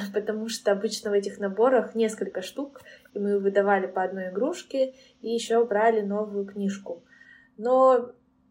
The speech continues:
как я уже сказала, еще у нас <laughs> была скачана куча мультиков на всякий случай.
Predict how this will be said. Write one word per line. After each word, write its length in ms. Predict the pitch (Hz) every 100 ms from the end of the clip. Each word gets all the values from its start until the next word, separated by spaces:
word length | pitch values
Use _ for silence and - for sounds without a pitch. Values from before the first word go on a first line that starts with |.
| _
как 220 | - 202 208
я 120 | 202
уже 140 | 202
сказала, 440 | 196 202 202 254 269
еще 320 | 233 226 247
у 60 |
нас 380 | 214 202 208 - -
<laughs> 80 |
была 260 | 196 208 226
скачана 500 | 202 202 220 - 202
куча 240 | 208 -
мультиков 460 | 185 170 165 - -
на 60 | 175
всякий 240 | 180 175
случай. 440 | - 254 - -